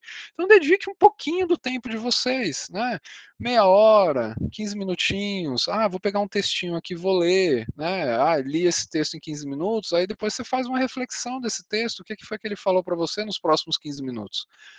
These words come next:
Não vai ficar pesado, vocês vão ver que vai ser suave esse processo no decorrer do mês. E por último, né, anotações. Deixe sempre um caderninho perto de vocês.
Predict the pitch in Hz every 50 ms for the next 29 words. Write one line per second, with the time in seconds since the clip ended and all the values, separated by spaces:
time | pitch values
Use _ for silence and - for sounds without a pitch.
0 | - - _ - 165 202 226 196 190 202 202 - - 226 - 214 196 - 233 220
1 | 226 202 175 175 151 139 135 - 127 123 - - 151 147 165 165 156 143 139 143
2 | 151 156 - - 180 175 180 170 165 170 170 165 - - 170 - - - - 214
3 | 196 170 156 156 160 170 156 147 139 - - 139 - 135 131 127 - - - 120
4 | 120 127 127 - - 151 147 143 147 - - 147 147 147 139 147 165 170 151 131
5 | 113 110 104 - - - - _ _ _ _ _ _ _ _ _ _ _ - -
6 | _ _ _ _ _ _ _ _ _ _ _ _ - - 190 226 254 240 - -
7 | 285 269 226 196 196 202 196 - - 240 226 220 226 240 269 - _ - 180 170
8 | 175 185 202 _ - 190 226 240 240 240 - 262 240 - - 202 175 151 147 147
9 | 147 - - - - - _ _ _ _ _ _ _ - _ _ _ _ _ _
10 | _ _ _ _ _ _ - 127 143 233 285 285 - 349 - - 262 269 277 -
11 | 277 269 - 262 247 247 247 240 233 214 196 196 202 202 202 - - 185 185 190
12 | - 180 175 170 170 180 - - - 160 147 143 147 147 - - -